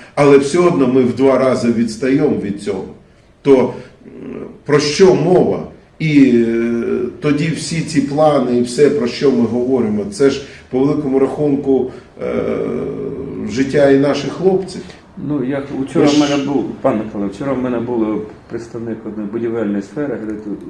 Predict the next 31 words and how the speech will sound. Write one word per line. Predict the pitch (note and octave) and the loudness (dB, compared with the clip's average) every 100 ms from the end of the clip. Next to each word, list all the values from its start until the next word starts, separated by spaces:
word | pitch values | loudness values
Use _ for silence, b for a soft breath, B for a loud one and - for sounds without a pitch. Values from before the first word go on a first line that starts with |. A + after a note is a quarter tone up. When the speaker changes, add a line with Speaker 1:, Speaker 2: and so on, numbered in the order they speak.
| - | -10
Speaker 2:
його | A#2 A#2+ G2+ F#2+ - b b b _ _ - | -6 -6 -6 -8 -14 b b b _ _ -16
забрали | G#2 A#2+ B2 A2+ | -12 -8 -6 -4
в | A2+ | -2
армію, | D#3 D#3+ C3+ G2+ | -4 -4 -6 -8
ті | G2 | -10
пішли | F#2 A2 - | -12 -12 -8
в | G#2+ G2+ | -6 -6
армію, | F2+ F2+ F#2 | -6 -8 -6
п'ять | D3 C#3 - F#2+ F2 _ - | -6 -6 -10 -20 -20 _ -16
фахівців, | B2 - A#2 - F#2+ F2 - _ _ | -14 -12 -14 -12 -12 -14 -18 _ _
їх | G#2 A2+ | -16 -12
нема, | C3 A2 | -10 -8
вони | F2+ G#2 G#2 | -8 -8 -8
загинули. | A2+ F#2+ F2 E2+ - - _ _ | -8 -10 -12 -14 -20 -20 _ _
З | A#2 | -10
Speaker 1:
Мгм. | A#2 | -8
Speaker 2:
ким | C3 C#3+ | -8 -8
я | C3+ | -8
буду | A2+ A2+ | -10 -12
працювати? | A2+ A2+ G2+ F2 D#2+ - - - | -14 -14 -10 -10 -10 -16 -20 -10
Тому | B2 | -8
що | A#2+ C3+ | -6 -4
я | B2+ | -2
розумію, | C3 C3 C3+ | -2 -4 -4
якщо | A2+ - | -6 -6
є | A#2+ A2 A#2+ | -6 -6 -4
виробництво, | B2 A#2+ C#3 C3 A2 | -4 -4 -6 -8 -10
треба | G#2+ A#2+ A#2 - B B - | -8 -6 -6 -8 B B -10
бронь | G#2+ B2 G#2+ | -4 -2 -2
давати | A#2 A#2+ A2+ G#2+ | -2 -2 -2 -4
реально, | A#2 D3+ C#3+ | -4 -2 -4